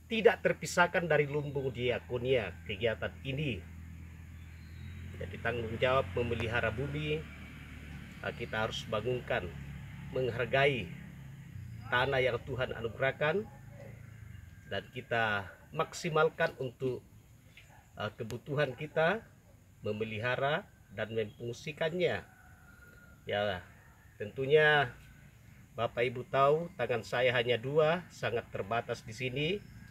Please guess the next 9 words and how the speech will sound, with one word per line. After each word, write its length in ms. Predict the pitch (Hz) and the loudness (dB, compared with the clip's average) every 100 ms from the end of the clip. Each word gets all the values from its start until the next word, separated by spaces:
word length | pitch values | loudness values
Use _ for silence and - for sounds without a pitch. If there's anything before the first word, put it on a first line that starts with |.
| - - - | -18 -18 -14
Tetapi 360 | - - 117 - | -8 -4 -4 -2
saya 240 | 156 139 | 2 4
bersyukur 720 | 127 123 - - 151 156 156 - | 4 2 -4 -4 2 4 4 2
ada 240 | 110 113 107 113 | -2 0 0 0
anak-anak 400 | 120 117 117 120 | 0 -2 -4 -2
saya 640 | 139 131 131 131 135 131 - - - - - - - - | 0 2 4 4 4 0 -6 -18 -20 -18 -20 -20 -20 -2
yang 240 | 123 117 | 2 4
membantu 560 | 120 117 127 131 - 120 | 4 2 2 2 -2 0
saya, 560 | 131 131 135 139 165 | 2 6 8 8 6